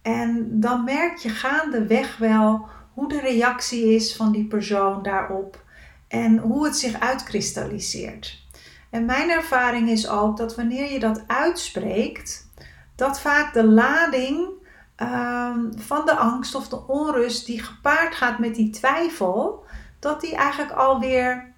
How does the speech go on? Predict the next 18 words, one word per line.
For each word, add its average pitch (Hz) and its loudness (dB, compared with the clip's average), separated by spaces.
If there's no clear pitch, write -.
opklaart 214 0
of 240 -8
oplost. - -2
Hè, 320 -6
dat 285 -2
die 277 -4
verdwijnt, 226 -2
waardoor 262 -2
er 247 0
weer 247 -2
meer 285 -4
ruimte 269 -4
komt 254 -4
om 262 -4
jezelf 247 0
open 277 2
te 214 -8
stellen. - -4